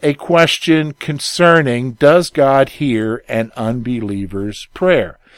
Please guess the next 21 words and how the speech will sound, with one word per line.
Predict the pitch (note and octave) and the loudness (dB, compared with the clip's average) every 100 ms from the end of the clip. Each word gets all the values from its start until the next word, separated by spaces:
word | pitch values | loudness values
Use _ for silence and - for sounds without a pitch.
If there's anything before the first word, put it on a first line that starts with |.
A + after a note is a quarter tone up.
| - - - | -20 -20 -8
And | C#3+ D3 | -8 -2
so | F3+ F3 | 2 2
some | D#3 G#3 A3+ | 2 0 0
of | F#3+ | 0
you | F#3+ D3+ | -2 0
who | D#3+ C#3+ | 0 2
have | C3+ B2+ | 0 0
listened | C#3 F#3+ - F#3+ - | 0 2 2 -2 -2
to | D#3+ B2+ | -2 2
that | A#2+ B2+ D3 - - - - - - _ - | 4 4 2 -4 -20 -20 -20 -20 -20 _ -20
brought | - E3+ G#3 B3 | -2 2 6 8
up | A3+ - - | 6 4 -2
a | F3+ E3 | 2 2
verse | C#3+ D#3+ E3+ - | 4 4 4 2
of | D#3+ - | -2 -2
Scripture | - - A3 - - A#2 A#2+ D#3 - | -6 0 0 0 -4 -2 -2 -4 -8
from | - D#3 F3+ | -4 -4 -2
the | F#3 | -2
Gospel | D#3 D3 D3+ - E3 D#3 | 2 2 2 -4 -6 -6
of | C#3+ | -6
John, | C3+ B2 A2 G#2 G#2+ | -4 -2 -2 -2 -6